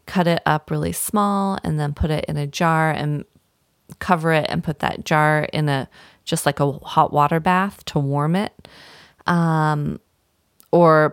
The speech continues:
put it in a brown jar and put it in the sun so that it gets that warmth from the sun, but not the light from the sun, or in a brown paper bag. I haven't really,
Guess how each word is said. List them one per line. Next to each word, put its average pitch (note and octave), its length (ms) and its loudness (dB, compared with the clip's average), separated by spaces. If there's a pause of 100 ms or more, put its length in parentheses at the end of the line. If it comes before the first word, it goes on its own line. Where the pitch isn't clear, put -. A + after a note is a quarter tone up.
put F#3 140 2
it D#3 220 4
in D#3 140 2
a C#3 280 2 (120)
brown D3+ 420 2
jar C#3+ 380 2
and C3+ 120 -2
put D3 120 -2
it - 100 -6
in B2+ 80 -4
the C#3 80 -4
sun D#3+ 720 0
so - 220 -2
that C#3+ 260 0
it C#3+ 160 -6
gets - 600 -4 (220)
that - 380 0
warmth D3 400 -4
from C#3+ 240 -2
the C#3+ 80 -4
sun, C#3+ 400 0
but - 160 -4
not C#3+ 240 -4
the C3 100 -4
light C#3 420 -4
from F#3 260 -2
the F#3 100 -2
sun, F3+ 480 -2 (480)
or D#3 180 2
in C#3+ 80 0
a C#3 60 -4
brown D3 260 0
paper D3+ 300 -4
bag. C#3+ 440 -4 (800)
I F3 100 0
haven't G#3 540 0
really, G#3 640 2